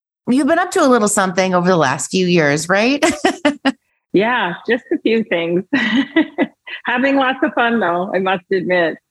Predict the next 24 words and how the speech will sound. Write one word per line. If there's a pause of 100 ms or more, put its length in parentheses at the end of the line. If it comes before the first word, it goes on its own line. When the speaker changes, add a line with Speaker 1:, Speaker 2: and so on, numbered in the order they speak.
(340)
Speaker 1:
That's
amazing.
And
I
love
all
of
the
things
that
your,
your
brand
stands
for.
But
we're
gonna
start
with
you
at
the
beginning.